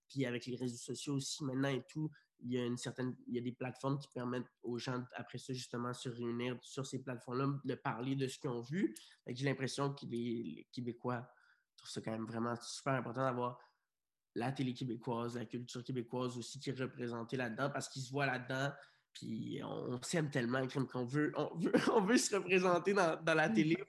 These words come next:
Speaker 1: voir un peu, tu sais, ils veulent, on veut se,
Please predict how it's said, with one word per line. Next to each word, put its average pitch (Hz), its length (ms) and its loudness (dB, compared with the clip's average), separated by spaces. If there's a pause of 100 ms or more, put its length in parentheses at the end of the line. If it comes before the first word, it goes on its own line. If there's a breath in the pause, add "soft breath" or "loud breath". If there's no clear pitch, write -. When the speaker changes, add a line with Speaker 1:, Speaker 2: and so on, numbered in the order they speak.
Speaker 1:
voir 160 300 4 (280 loud breath)
un 135 100 4
peu, 156 300 6
tu 156 80 0
sais, 156 100 4
ils 143 100 0
veulent, 143 280 4
on 135 80 2
veut 147 140 0
se, 135 380 2